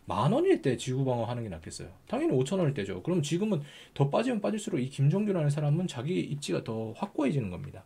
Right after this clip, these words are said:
근데 대신에 이 김영욱이라는 사람은 끝났죠. 친인척 빼고 다 도망간 거예요. 모종에 뭔가 관계가 있었겠죠. 회사 측에서 따로 얘기를 해가지고, 어, 여러분들이 원하는 거 그거 좀 어느 정도 들어드리겠습니다. 근데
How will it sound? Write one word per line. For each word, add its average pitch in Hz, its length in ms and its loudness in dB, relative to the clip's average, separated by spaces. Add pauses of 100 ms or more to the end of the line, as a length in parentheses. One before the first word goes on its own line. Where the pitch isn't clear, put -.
(480)
근데 175 120 2
대신에 143 460 6 (120)
이 135 80 -2
김영욱이라는 135 500 4
사람은 104 220 -6
끝났죠. 143 480 -2 (380)
친인척 214 500 2
빼고 139 280 2
다 123 140 -4
도망간 117 320 0
거예요. 85 280 -10 (920)
모종에 110 560 0
뭔가 98 200 -8
관계가 113 420 -4
있었겠죠. - 560 -10 (360)
회사 147 200 2
측에서 127 500 -2 (160)
따로 147 220 0
얘기를 107 280 0
해가지고, 135 460 -4 (520)
어, 156 140 4 (240)
여러분들이 156 380 4
원하는 123 360 2
거 117 100 2
그거 110 340 -2
좀 107 220 -2
어느 101 100 0
정도 110 180 -2
들어드리겠습니다. 95 920 -4
근데 113 380 -4